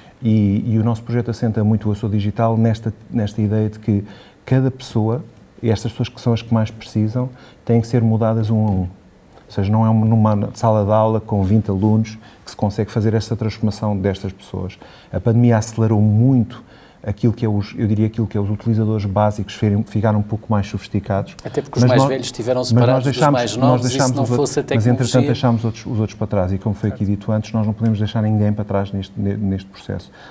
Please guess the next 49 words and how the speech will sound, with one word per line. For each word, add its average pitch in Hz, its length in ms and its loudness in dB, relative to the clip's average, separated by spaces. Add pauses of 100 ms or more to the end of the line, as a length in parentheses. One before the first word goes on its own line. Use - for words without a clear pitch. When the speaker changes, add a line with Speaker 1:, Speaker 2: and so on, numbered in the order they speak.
(120)
Speaker 1:
Nós 101 120 -2
não 110 80 0
podemos 110 280 -2
ter 117 120 -2
pessoas, 104 420 -4
por 104 140 -12
exemplo, 101 320 -4 (560)
que 107 140 0
têm 113 280 2
a 113 40 0
possibilidade 104 540 0
de 101 60 0
aceder 104 260 -2
a - 20 0
um 107 80 0
site 104 380 -2
e, - 20 -2
por - 140 -8
exemplo, 98 240 -4
terem 104 240 -2
acesso 101 380 -4 (240)
a 104 120 -6
saber 113 240 2
procurar 110 380 0
emprego 101 460 0 (560)
e 110 40 -2
de - 60 -8
repente 117 260 2
dizer 113 360 2
que, 117 100 -6
olhe, 113 220 2
vá 104 140 2
ao 101 140 2
site 107 360 -2
do, 110 240 -2
do, 110 240 0
do 104 120 0
I 107 120 4
F 107 160 -2
P, 117 160 0
de - 80 -10
repente 127 240 0
eu 120 60 4
não 123 100 4
sei 120 340 0
ir 104 100 2
a 104 40 2
um 101 120 0
site. - 400 -10